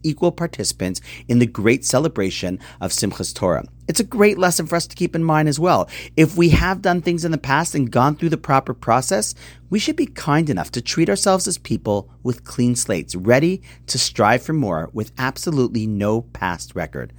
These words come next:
What a great way to enter the final days of the holiday season of Shmini Atzeres and Simchas Torah.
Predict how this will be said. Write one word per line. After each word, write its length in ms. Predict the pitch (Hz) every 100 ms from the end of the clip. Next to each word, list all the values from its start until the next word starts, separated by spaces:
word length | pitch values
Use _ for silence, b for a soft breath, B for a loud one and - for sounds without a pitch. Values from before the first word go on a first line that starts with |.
| B B B
What 120 | - 254
a 40 |
great 320 | 180 123 143
way 160 | 120 120
to 80 | 107
enter 220 | 123 127
the 80 | 90
final 360 | - 101 131
days 220 | 120 117
of 60 | 120
the 60 | 113
holiday 340 | 107 113 117
season 380 | - 110 101 90
of 60 |
Shmini 280 | - 101 107
Atzeres 420 | 110 110 92 92
and 100 | 101 90
Simchas 320 | 87 95 82
Torah. 260 | 95 82